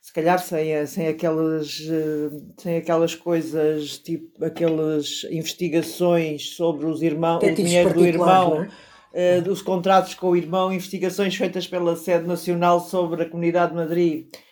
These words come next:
Speaker 1: sobre os contratos que a Isabel Dias Ayuso fez com o irmão. Eh, portanto, se calhar nós não chegaríamos a esse ponto. Aliás, o, o antigo primeiro-ministro do P P, o Aznar, dizia que a situação no P P era pior que a Ucrânia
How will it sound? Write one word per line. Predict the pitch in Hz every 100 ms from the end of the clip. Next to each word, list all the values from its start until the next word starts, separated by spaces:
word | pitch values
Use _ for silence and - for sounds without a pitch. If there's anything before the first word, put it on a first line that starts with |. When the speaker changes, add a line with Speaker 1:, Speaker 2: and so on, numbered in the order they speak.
| _
Speaker 1:
sobre | - 170
os |
contratos | - 190 214 208 -
que |
a | 175
Isabel | 170 175 170
Dias | 170 160
Ayuso | 165 180 175
fez | 190 180
com | -
o | 165
irmão. | 160 165 156 175 233 _ - - - - -
Eh, | - 165
portanto, | 165 - 180
se | 175
calhar | - 226 220 208 208 196
nós | 208
não | 196
chegaríamos | 202 196 202 208 185
a |
esse | 190 185
ponto. | - 151 151 131 185 - - - -
Aliás, | - 170 175 170
o, | 165 165
o | 170
antigo | 170 175
primeiro-ministro | 175 175 165 165 165 -
do | 156 156
P | 165
P, | - 160 160
o | 151
Aznar, | 151 151 160 151 147 143
dizia | 135 156 131 147 147 151 139 131 - - -
que |
a | 151
situação | 156 156 156 160
no | 151
P | 160 156
P | - 160
era | 156 156 151
pior | - 151 160 156
que | -
a | 156
Ucrânia | 151 147 151 147 151 156